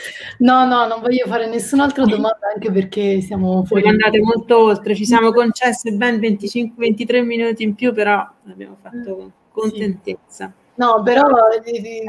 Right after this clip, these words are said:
Speaker 1: ribadisco che sono particolarmente contenta di, eh, di essere qui, eh, l'otto marzo a parlare di Normal, perché,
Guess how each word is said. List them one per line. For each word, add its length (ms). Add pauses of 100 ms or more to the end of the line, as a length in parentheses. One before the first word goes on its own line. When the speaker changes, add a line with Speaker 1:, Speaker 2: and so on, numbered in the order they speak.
(140)
Speaker 1:
ribadisco 680
che 120
sono 640
particolarmente 840
contenta 640
di, 920 (640)
eh, 460
di 120
essere 340
qui, 520
eh, 520
l'otto 340
marzo 380
a 60
parlare 380
di 120
Normal, 720
perché, 680